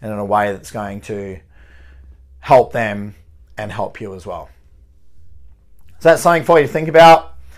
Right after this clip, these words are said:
If you're not doing one of those well, maybe look at reasons why you're not doing it well. Write down each one, eat, sleep, train, think, connect. Think, "Where can I can improve in these, uh,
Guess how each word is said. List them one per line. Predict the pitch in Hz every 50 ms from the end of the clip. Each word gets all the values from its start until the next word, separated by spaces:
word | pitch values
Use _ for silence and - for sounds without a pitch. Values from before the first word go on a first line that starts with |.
| - - - - - - - - - -
If | - -
you're | 127 147
not | 156 156 143
doing | 156 156 156 151 147
one | 143 143 147
of | 143
those | 139 135 135 123 107
well, | 107 120 139 151 147 147 147 143 139 - - _ - - - - _ _ _ - _ - -
maybe | 127 131 131 127 127
look | 123 131 131 -
at | -
reasons | 120 127 127 123 135 127 110
why | 101 98 107 117 123 123
you're | 123 123 120
not | 120 117 113 -
doing | 135 120 117 117
it | 117 110 107
well. | 107 113 113 113 113 110 - - _ _ _ _ _ _ _ _ -
Write | 113 131 139 139 - - -
down | 120 120 120 120 117 117 117 117 117 - _ _ _ _ _ - _ - - - -
each | 131 135 127 - - -
one, | 127 120 117 117 117 113 113 113 113 - _ -
eat, | 127 131 127 123 -
sleep, | - - 123 120 113 110 -
train, | - - 120 113 113 110
think, | 107 - 120 110 104 -
connect. | - - 120 127 123 117 - _ - - _ - - - _ _ _ -
Think, | - 127 120 117 113 - -
"Where | - 117 123 120 117
can | 120 - 123
I | 113 113
can | 110 - 117
improve | 104 101 - - 113 107 107 95
in | 101 98
these, | 98 98 98 95 92 90 - - _ _ _ _ _ _ _ _ _ _ _
uh, | 95 95 98 98 98 95 92 92 90